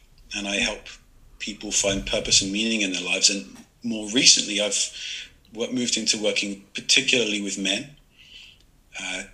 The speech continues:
me and my friend Malcolm run the Man Reimagined project, and we're passionate about speaking to men at the moment because I think men are hiding a little bit. Men are a little bit unsure of how to behave in this ever-changing world.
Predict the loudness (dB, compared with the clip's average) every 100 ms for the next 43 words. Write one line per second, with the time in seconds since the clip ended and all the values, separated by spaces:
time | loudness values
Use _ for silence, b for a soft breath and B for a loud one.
0 | -10 -2 0 0 2 4 4 6 4 4
1 | -2 0 0 0 2 2 0 0 0 2
2 | 4 4 4 -6 -2 2 4 4 0 -4
3 | -4 -4 -6 -8 -6 -2 4 6 8 6
4 | 2 0 2 4 4 2 2 0 2 2
5 | 4 2 2 B B B 4 4 4 0
6 | 0 0 0 -2 -2 2 6 6 6 -6
7 | -6 -6 0 0 0 -6 -10 -8 -6 -8
8 | -10 -20 -16 2 4 4 2 0 -2 -2
9 | 0 0 6 8 8 4 0 -2 -2 -4
10 | -2 -4 -4 6 8 8 8 8 6 B
11 | B B B -2 0 2 2 0 2 4
12 | 4 4 0 6 6 6 8 8 8 2
13 | 0 -2 -2 -2 -2 -6